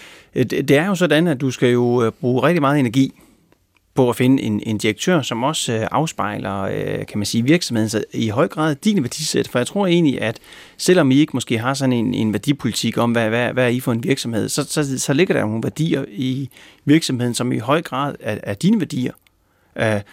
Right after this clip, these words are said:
så der skal du selvfølgelig sørge for en, at der, der ligesom har det samme, øh, virksomhedssyn, samme livssyn i høj grad som dig. Og så tror jeg ikke, at du vil opleve, øh, problemstillingen med, at, at vedkommende ligesom kommer og bestemmer.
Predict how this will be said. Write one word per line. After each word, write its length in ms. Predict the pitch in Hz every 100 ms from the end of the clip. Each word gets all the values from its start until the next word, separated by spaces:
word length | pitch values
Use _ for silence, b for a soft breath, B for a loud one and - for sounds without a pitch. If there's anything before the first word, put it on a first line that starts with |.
| b
så 140 | - -
der 120 | 160
skal 140 | 175
du 60 | 170
selvfølgelig 240 | - 180
sørge 180 | 160 165
for 100 | 170
en, 200 | 165 165
at 200 | 120 110
der, 60 | 120
der 180 | - 113
ligesom 280 | 135 143
har 180 | 127 151
det 100 | 131
samme, 380 | 123 123 175 175 -
øh, 240 | 123 113 131
virksomhedssyn, 600 | 170 - 117 - 123 113
samme 220 | 135 139
livssyn 460 | 165 175 - 120
i 40 | 110
høj 180 | 120 -
grad 200 | 135 143
som 140 | 135
dig. 200 | 104 147 B B B
Og 60 | 127
så 80 | 151
tror 180 | -
jeg 40 | 175
ikke, 100 | 170
at 80 | 151
du 80 |
vil 80 | 123
opleve, 540 | - 175 - 104 - 139
øh, 60 |
problemstillingen 880 | - - 147 202 - - 101 104 -
med, 260 | - 135 147
at, 240 | 113 -
at 200 | - 110
vedkommende 360 | 143 143 131 117
ligesom 200 | 127 123
kommer 240 | 139 139
og 80 | 110
bestemmer. 380 | - 156 185